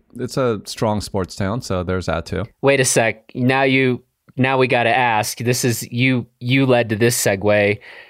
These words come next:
Speaker 2: We need to now talk about N F L interests, N B A interests. Where are you at?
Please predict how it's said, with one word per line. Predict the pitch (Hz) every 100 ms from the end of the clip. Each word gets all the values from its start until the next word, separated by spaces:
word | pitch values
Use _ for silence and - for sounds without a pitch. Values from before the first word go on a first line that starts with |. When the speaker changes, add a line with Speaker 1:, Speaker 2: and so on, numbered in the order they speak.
| _
Speaker 2:
We | 127 143
need | 160
to | 147
now | 139 135
talk | 123 143 135
about | 131 123 117 - _ _ -
N | 139
F | 135 -
L | 135 135 135 135 -
interests, | 131 135 - 143 127 - - -
N | 127 123
B | 123
A | 123 107
interests. | 95 - 64 120 - - - _ _ _ _
Where | 120 131
are |
you | 127 131
at? | 117 95 -